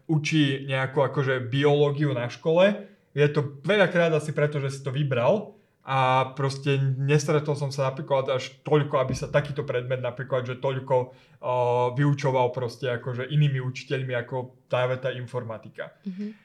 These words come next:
Speaker 1: Na druhej strane, akože, o, tá informatika akože všeobecne, o, má v sebe poňať toľko rôznych vecí, o, že nedá sa to v podstate akože stíhať. Že veľa takýchto vecí by samozrejme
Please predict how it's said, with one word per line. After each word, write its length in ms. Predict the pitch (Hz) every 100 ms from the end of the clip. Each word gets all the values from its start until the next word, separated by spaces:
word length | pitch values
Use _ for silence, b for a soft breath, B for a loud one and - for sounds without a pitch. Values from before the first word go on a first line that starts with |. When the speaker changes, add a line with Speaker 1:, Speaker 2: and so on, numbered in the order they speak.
| _
Speaker 1:
Na 400 | 143 131 131 135
druhej 400 | 131 147 208 196
strane, 720 | - 143 123 139 185 226 - 139
akože, 880 | 123 147 131 135 139 139 135 -
o, 160 | - 131 131 127 123 - _ _ -
tá 80 | 139
informatika 720 | 139 151 147 143 143 135 139
akože 240 | 131 135 127
všeobecne, 800 | 139 135 135 131 143 135 135 B B 160
o, 480 | 131 127 123 123 - 135
má 440 | 139 139 135 -
v 80 | -
sebe 240 | - 131 131
poňať 640 | 147 151 147 120 - -
toľko 440 | 160 175 180 143
rôznych 480 | 131 143 151 160 151
vecí, 560 | 123 120 - 233 - - b b b b
o, 680 | 135 131 131 131 127 127 - -
že 520 | 123 135 135 - - -
nedá 280 | 156 170 156
sa 80 | 160
to 80 | 151
v 120 | 143
podstate 360 | 147 156 147 147
akože 280 | 139 131 131
stíhať. 560 | - 131 120 113 - B B 143
Že 400 | 123 135 127 - 151 127
veľa 320 | 151 170 156
takýchto 400 | 156 151 151 151
vecí 240 | 135 135 151
by 120 | 131
samozrejme 480 | 143 139 139 139 139